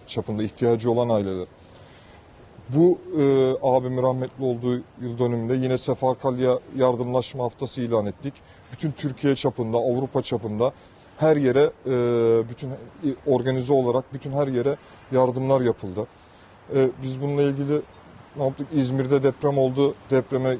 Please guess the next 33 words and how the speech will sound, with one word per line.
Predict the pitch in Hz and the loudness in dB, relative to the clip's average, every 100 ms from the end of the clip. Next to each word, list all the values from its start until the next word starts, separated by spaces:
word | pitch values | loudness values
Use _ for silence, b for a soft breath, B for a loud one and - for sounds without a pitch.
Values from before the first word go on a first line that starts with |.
| 127 | 0
yedi | 123 127 135 - - - - | 0 0 -2 -4 -20 -20 -10
tır, | - 139 | -4 -4
e, | 123 - - 127 117 113 110 110 113 - | -4 -14 -14 -2 2 4 4 2 0 -4
eşyayla | 120 - 123 123 | -4 0 2 2
beraber | 123 123 123 120 | 2 2 2 0
oradaki | 123 117 120 127 | -2 -4 -6 -2
depremzedelerin | 120 - 127 117 120 120 120 120 | -4 -2 -6 -4 -2 0 0 0
yanında | 120 120 123 | -4 0 0
olduk. | 117 104 - - | 0 -2 -10 -14
İstanbul'dan | - - 127 120 117 120 113 | -14 -4 -4 -2 -2 -2 -2
ve | 110 | -6
çeşitli | - 107 - 127 | -6 -10 -12 -10
illerden | 117 113 110 120 B B B B B - | -2 -2 0 -4 B B B B B -2
G | 123 | 0
F | 113 127 | 0 0
B | 120 | 0
grubuyla | 120 120 117 117 | 0 0 2 2
beraber | 113 120 120 120 | 4 2 2 -2
çıktık. | - - 131 B B B - | -4 -14 -16 B B B -6
Yani | 147 139 | -4 0
Genç | 147 139 | 0 -2
Fenerbahçeliler | - 143 143 147 - 156 151 | 0 0 2 0 -2 -4 -2
oluşumu, | 156 147 - 139 143 B B B B 135 | -2 -2 -6 -6 -6 B B B B -2
artık | 131 147 - | -2 -2 -8
biz | 139 - - | -8 -8 -14
türbün | - 143 139 | -6 -4 -2
işini | 143 - 147 | -4 -4 -8
şöyle | 131 143 135 | 0 2 2
bakıyoruz. | 123 - 131 147 - B B - | 0 -2 -4 -4 -6 B B -8
Türbün | 143 135 139 | -6 -4 -4
işinde | 127 139 131 135 | -4 -4 -4 -4
biz | 127 | -2
zaten | 139 131 135 | -2 0 -2